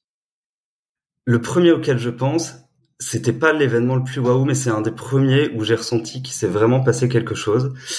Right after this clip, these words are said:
C'était pour Polytechnique. On était, euh, début deux mille dix-neuf, je crois. C'était leur cérémonie des vœux et, euh, et, et, et Polytechnique fêtait ses deux cent vingt-cinq ans.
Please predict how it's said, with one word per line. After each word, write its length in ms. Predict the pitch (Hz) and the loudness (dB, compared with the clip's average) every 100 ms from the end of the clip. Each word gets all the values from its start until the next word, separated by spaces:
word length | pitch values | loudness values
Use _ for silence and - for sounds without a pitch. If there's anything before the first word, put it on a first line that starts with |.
| - - | -10 -14
C'était 340 | - 107 - 127 | -6 -4 2 2
pour 240 | 131 - | 2 -4
Polytechnique. 920 | - 151 143 123 - 107 104 - - - | 0 0 2 2 0 0 -2 -6 -12 -14
On 220 | 104 95 | -8 -4
était, 360 | 95 95 - 113 | -4 -6 -2 2
euh, 640 | 110 113 104 90 71 - _ _ _ _ _ _ - | 4 4 2 -2 -6 -12 _ _ _ _ _ _ -18
début 240 | 95 95 | -16 -6
deux 140 | 117 113 | -2 0
mille 200 | 104 98 | 0 -4
dix-neuf, 380 | 98 95 90 92 | -6 -2 -2 -2
je 80 | |
crois. 240 | 90 - 82 | -10 -8 -14
C'était 200 | - 104 | -8 -6
leur 120 | - | -4
cérémonie 540 | - 123 131 127 131 | 0 2 4 6 6
des 140 | 127 117 | 6 4
vœux 360 | - 117 151 - - - - - - | 2 0 0 -2 -16 -16 -16 -18 -4
et, 160 | 107 117 | 4 6
euh, 200 | 110 95 | 6 2
et, 60 | 95 | 2
et, 600 | 98 92 95 92 92 87 | 2 2 -2 -2 -2 -4
et 60 | |
Polytechnique 720 | 185 - 110 110 107 - 131 131 | -6 -2 -2 -2 -6 -2 -2 -2
fêtait 460 | - 101 - 123 | -6 -6 2 2
ses 240 | 127 - 90 | 2 -4 -12
deux 260 | - 123 | -4 0
cent 220 | 120 135 | 0 4
vingt-cinq 300 | 123 104 - 85 | 4 2 -4 -14
ans. 60 | _ | _